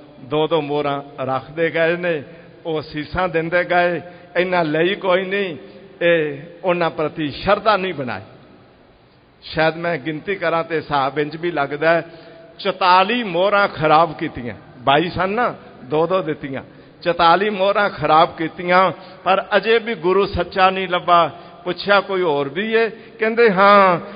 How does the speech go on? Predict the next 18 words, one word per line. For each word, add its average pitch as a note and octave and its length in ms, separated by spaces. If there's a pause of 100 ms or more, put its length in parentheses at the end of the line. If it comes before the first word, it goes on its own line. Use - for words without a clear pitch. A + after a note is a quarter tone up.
(260)
ਉੱਥੇ B3+ 400
ਬੈਠੇ E3 460
ਨੇ, G3 400 (260)
ਉਹ G3 200
ਗੁਰੂ F3+ 760
ਆਪਣੇ F#3 520
ਆਪ D#3 320
ਨੂੰ F3+ 220
ਕਹਾਉਂਦੇ C#3 680
ਨਹੀਂ, D#3+ 480 (680)
ਅਲੋਪ F3+ 480 (760)
ਗੁਪਤ - 300
ਰਹਿੰਦੇ C#3 360
ਨੇ।" A2 100 (600)
ਲਓ, C3 420 (180)
ਆ C#3 180
ਗਏ E3+ 160
ਨੇ। E3+ 280